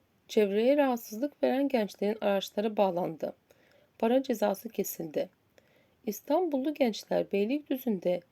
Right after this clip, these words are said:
Gürpınar sahilinde son ses müzik açtı, dinlemeye başladı. Çevreye rahatsızlık veren gençleri vatandaşlar polise şikayet etti. Bölgeye giden ekip gençlere ait sekiz aracı bağladı.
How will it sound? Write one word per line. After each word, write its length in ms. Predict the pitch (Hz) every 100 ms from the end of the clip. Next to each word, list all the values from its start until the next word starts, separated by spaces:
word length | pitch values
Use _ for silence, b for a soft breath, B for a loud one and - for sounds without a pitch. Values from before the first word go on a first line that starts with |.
| b b
Gürpınar 520 | 196 247 311 277 269 277
sahilinde 680 | - 226 196 190 180 175 175
son 280 | - 262
ses 280 | 285 269 254
müzik 340 | 233 208 220 -
açtı, 440 | 175 - - 151
dinlemeye 520 | 208 208 208 208 214 185
başladı. 560 | 180 - 170 151 - _ b b b b b b b
Çevreye 460 | - 214 226 294 349
rahatsızlık 600 | 277 240 - 233 285 294
veren 260 | 269 226
gençleri 500 | 202 190 - 190 175
vatandaşlar 680 | 185 - 196 196 - 247 262
polise 340 | 233 220 -
şikayet 480 | 233 - - 196 -
etti. 300 | 175 _ - - _ _ b b b b b b 202
Bölgeye 440 | 214 202 - 285
giden 320 | 330 311 320
ekip 420 | 269 - 196 -
gençlere 500 | - 196 - 214 226
ait 320 | - 233 220 214
sekiz 360 | - 214 277 -
aracı 380 | 226 208 214
bağladı. 520 | 202 185 180 147 131